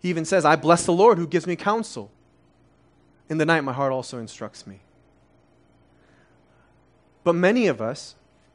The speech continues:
so David says the counsel is what, what helps him. But many of us study the word. We're here every Sunday. You and I both come to church, learn what God says,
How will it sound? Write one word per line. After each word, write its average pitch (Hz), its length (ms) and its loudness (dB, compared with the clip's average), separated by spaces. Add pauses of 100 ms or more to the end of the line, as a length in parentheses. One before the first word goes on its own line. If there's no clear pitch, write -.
(1200)
so - 160 -6
David 180 320 4
says 147 340 0 (100)
the - 140 -10
counsel 135 480 -6
is 110 140 -12
what, 113 240 -8 (220)
what 123 100 -12
helps - 280 -10
him. 98 160 -16 (680)
But 160 80 -6
many 220 160 0
of 175 100 0
us 135 100 -4
study 143 260 -6
the 123 100 -8
word. 131 240 -10 (880)
We're 135 80 -6
here 147 180 0
every 139 220 0
Sunday. 131 420 -6
You 143 240 -10
and 131 80 -6
I 131 240 -8 (300)
both 123 180 -6
come 127 200 -10
to 120 40 -12
church, - 400 -16 (880)
learn 135 340 -2
what 139 200 -2
God 127 280 2
says, 139 460 -10